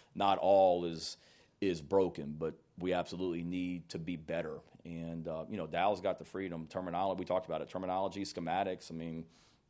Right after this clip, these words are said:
you know, we hired him for a reason. Uh, but I believe, you know, he, the reason I hired him and, and whatnot is because, one, he, he can take some of the things that they did in the N F L, and there are some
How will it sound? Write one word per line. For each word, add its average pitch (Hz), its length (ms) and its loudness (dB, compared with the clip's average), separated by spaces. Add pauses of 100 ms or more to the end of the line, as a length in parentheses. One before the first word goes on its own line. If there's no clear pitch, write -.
(240)
you 101 100 -6
know, 78 200 -8
we 87 100 -4
hired 92 240 4
him 92 160 -4
for 90 220 -2
a 82 80 -2
reason. 80 500 -6 (500)
Uh, 82 200 -10
but 82 160 -4
I 82 60 -2
believe, 85 460 -2 (220)
you 90 80 -6
know, 80 80 -4
he, 87 380 -4 (440)
the 85 120 -6
reason 92 400 0
I 87 380 2 (460)
hired 101 400 6
him 92 280 -2
and, 85 320 -4
and 85 120 -4
whatnot 87 400 -2
is 87 80 -6
because, 85 400 -6
one, 90 520 -2 (600)
he, 90 200 -6
he 90 160 -2
can 85 120 -4
take 98 280 2
some 95 140 -4
of 90 40 -4
the 90 160 -6
things 90 540 -4
that 90 260 -6
they 92 120 -2
did 92 200 0
in 90 60 -2
the 90 120 -2
N 90 80 -2
F 92 220 -6
L, 87 220 0
and 107 100 -2
there 92 100 0
are 92 200 2
some 85 340 -8